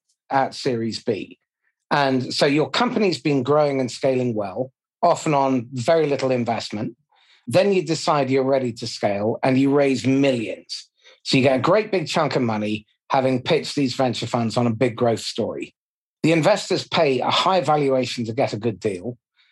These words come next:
and betting on a continued fast growth track. Then what happens? In order to meet the growth and revenue targets, you hire and spend like you've never spent before.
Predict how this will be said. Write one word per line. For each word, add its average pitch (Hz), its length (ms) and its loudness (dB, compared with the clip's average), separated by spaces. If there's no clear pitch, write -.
and 135 440 0
betting 151 540 0
on 135 300 2
a 123 80 -2
continued 135 720 -2
fast 123 360 -4
growth 139 260 0
track. - 380 -6
Then 226 240 4
what 120 200 2
happens? 107 600 -6
In 170 120 4
order 226 220 2
to - 120 -2
meet 190 280 0
the 151 60 -2
growth 143 300 0
and 131 80 0
revenue 139 360 0
targets, 113 520 -4
you 139 100 2
hire 127 360 0
and 113 100 -2
spend 127 380 -2
like 117 260 -4
you've 113 140 -2
never 131 380 4
spent 113 340 -4
before. 107 500 -2